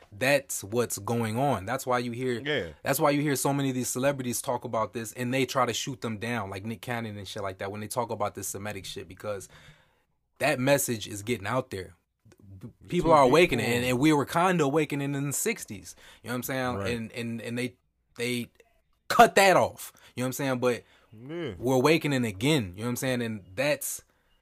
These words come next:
Speaker 1: I think the message will continue to get pushed, and that's what's gonna change, because you have to understand that it, there is a curse that is going on, and it is because we're disobedient.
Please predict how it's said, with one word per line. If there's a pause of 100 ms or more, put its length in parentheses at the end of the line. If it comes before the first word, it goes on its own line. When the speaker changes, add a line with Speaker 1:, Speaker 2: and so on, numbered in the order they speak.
(1080)
Speaker 1:
I
think
the
message
will
continue
to
get
pushed,
and
that's
what's
gonna
change,
because (400)
you
have
to
understand
that (640)
it,
there
is
a
curse
that
is
going
on,
and
it
is
because (3250)
we're
disobedient.